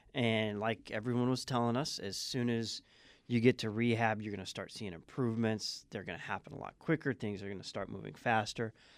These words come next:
They absolutely have. Um, we shared a lot of those in the seven o'clock hour. You can go back and listen. We spent the whole hour talking about Rosie on the,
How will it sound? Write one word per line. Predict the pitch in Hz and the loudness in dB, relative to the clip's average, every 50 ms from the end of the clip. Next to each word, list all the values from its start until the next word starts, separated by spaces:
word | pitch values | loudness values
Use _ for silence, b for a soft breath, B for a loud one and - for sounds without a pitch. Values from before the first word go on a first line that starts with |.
| b b b | b b b
They | - 117 95 | -8 -6 -4
absolutely | 92 98 98 - - - 101 98 110 117 - 107 98 | -4 -4 -6 -6 -8 -6 -4 -4 -2 -2 -2 -4 -4
have. | - - 117 110 107 110 107 104 107 101 - - - b b b b b b b - | -2 0 2 4 4 4 4 2 2 -2 -6 -18 -20 b b b b b b b -6
Um, | 120 113 101 95 95 90 90 82 82 85 92 | -4 -2 -2 -2 -2 -4 -4 -6 -6 -8 -8
we | - 107 | -6 -6
shared | 98 - - - 131 120 113 | -6 -4 0 4 4 4 4
a | 117 | 6
lot | 113 113 113 110 | 6 6 6 6
of | 107 | 4
those | 110 113 107 107 | 4 2 2 2
in | 113 | 0
the | 101 95 | -2 -2
seven | - - - 117 110 120 123 | 0 2 4 4 4 4 2
o'clock | 113 - - 123 117 - - | 2 2 2 2 2 2 2
hour. | 123 117 120 120 120 | 2 2 2 2 2
You | 113 107 | 0 -2
can | - - 113 | -2 -6 -6
go | 101 110 | -4 -2
back | 104 98 107 98 98 - - | 0 2 2 0 0 -2 -4
and | 107 98 98 | -6 -4 -2
listen. | 101 110 110 - - - 127 117 120 117 B B B B B B B - | 0 0 0 0 0 0 0 0 0 -4 B B B B B B B -4
We | 127 | -4
spent | - - - 139 - | -2 0 0 -2 0
the | - - | 0 -4
whole | - - - 165 202 226 | -4 4 8 10 10 10
hour | 147 120 104 98 98 101 | 10 8 6 4 4 0
talking | 104 - - 117 98 98 - 113 107 | -2 -4 -2 -2 -2 -2 -4 -6 -4
about | 104 98 101 98 87 | -2 -2 -2 -2 -2
Rosie | 104 104 104 101 104 104 | -2 -4 -4 -4 -4 -4
on | 98 98 98 | -6 -6 -8
the, | 92 | -10